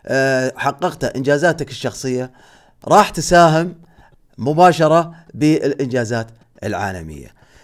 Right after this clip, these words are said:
حقق الإنجازات الشخصية أولا لنيل جوائز رائعة، ثم تعاون مع المزارعين الآخرين من حول العالم لتحقيق الهدف الجماعي، وعندئذ سيت-، سيتلقى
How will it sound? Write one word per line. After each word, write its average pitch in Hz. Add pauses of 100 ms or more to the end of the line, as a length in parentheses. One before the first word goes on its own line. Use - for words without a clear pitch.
(100)
حقق 185
الإنجازات 175
الشخصية 185
أولا 185
لنيل 123
جوائز 123
رائعة، 160 (560)
ثم 165
تعاون 135
مع 190
المزارعين 165
الآخرين 123 (460)
من 131
حول 120
العالم 117
لتحقيق 110
الهدف 104
الجماعي، 101
وعندئذ 107
سيت-، 104
سيتلقى 131